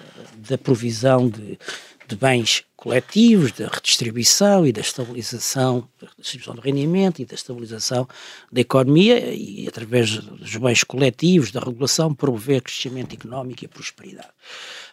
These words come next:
Ahm, isso é que interessa no, no fim do dia. Agora, atenção, para nós termos esses fins,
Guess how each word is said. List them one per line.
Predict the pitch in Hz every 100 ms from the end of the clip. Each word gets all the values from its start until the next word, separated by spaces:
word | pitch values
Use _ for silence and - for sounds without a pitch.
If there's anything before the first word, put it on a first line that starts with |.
| _
Ahm, | 170 139 131 -
isso | 208 - 208
é |
que | -
interessa | 214 175 147 - - _ _ -
no, | 135 120 123 -
no | 127
fim | 127 170
do | 143
dia. | 101 95 - -
Agora, | 147 120 - _ _ _ -
atenção, | 123 165 175 160 139 - _ - - _ _ _
para | 170 160
nós | 196 214
termos | - 147 120 - -
esses | 151 156 -
fins, | - 139 117 147 -